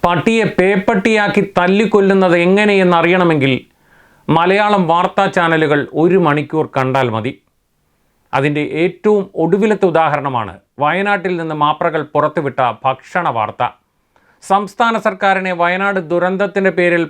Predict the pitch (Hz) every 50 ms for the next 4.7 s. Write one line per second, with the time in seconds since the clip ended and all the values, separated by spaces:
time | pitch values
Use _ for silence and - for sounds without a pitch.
0 | - - 160 160 160 175 170 - - 190 190 185 180 165 151 156 165 175 185 202
1 | 214 202 185 165 170 170 175 170 160 160 156 156 151 151 156 147 139 131 117 104
2 | 85 80 _ _ _ _ _ _ _ _ _ _ _ _ _ - 175 175 - -
3 | 233 240 226 202 180 175 180 196 220 214 208 202 190 185 180 170 - - 165 170
4 | 180 180 185 180 170 175 170 160 156 147 139 127 117